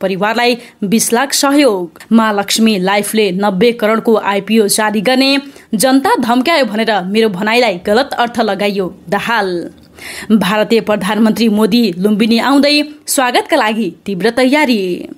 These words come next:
दाङमा निर्वाचनका लागि तिन हजार सुरक्षाकर्मी परिचालन, झुलाघाट नाका तीन दिन बन्द हुने। नेपाल भारत सीमा क्षेत्रमा उच्च सुरक्षा सतर्कता, वर्षा अघि मिलम्चीको पानी रोकिने।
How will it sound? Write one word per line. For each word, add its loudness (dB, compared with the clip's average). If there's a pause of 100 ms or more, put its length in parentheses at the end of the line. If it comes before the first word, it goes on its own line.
(520)
दाङमा 0
निर्वाचनका 0
लागि 2
तिन 2
हजार 0
सुरक्षाकर्मी -2
परिचालन, 0 (320)
झुलाघाट 0
नाका 0 (200)
तीन 2
दिन 0
बन्द 0
हुने। 0 (680)
नेपाल 2
भारत -2
सीमा -2
क्षेत्रमा -2
उच्च 0
सुरक्षा 0
सतर्कता, -2 (260)
वर्षा 2
अघि 2
मिलम्चीको 2
पानी -4
रोकिने। 0